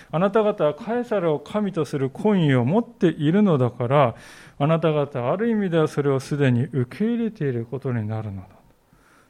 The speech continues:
つまり、「カエサルに膝をかがめたも同じではないのか」とこう言っているわけです。これは彼らにとって非常に痛いところを突かれた状態でしたね。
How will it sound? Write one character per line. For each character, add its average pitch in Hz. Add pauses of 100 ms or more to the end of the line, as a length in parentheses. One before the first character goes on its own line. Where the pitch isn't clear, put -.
つ -
ま 208
り、 120 (480)
「カ 226
エ 214
サ -
ル 110
に 104 (400)
膝 170
を 208
か 180
が 190 (160)
め 165
た 165
も 120
同 165
じ 240
で 247
は 226
な 185
い 190
の 185
か」 196 (280)
と 220
こ 202
う 143
言 127
っ 113
て -
い 113
る 104
わ 98
け -
で 160
す。 - (720)
こ 196
れ 208
は 202
彼 196
ら 165
に 143
と 165
っ 151
て 147
非 160
常 -
に 208
痛 190
い 185
と 156
こ 151
ろ 135
を 131
突 -
か 147
れ 131
た 117
状 113
態 113
で 101
し -
た 131
ね。 185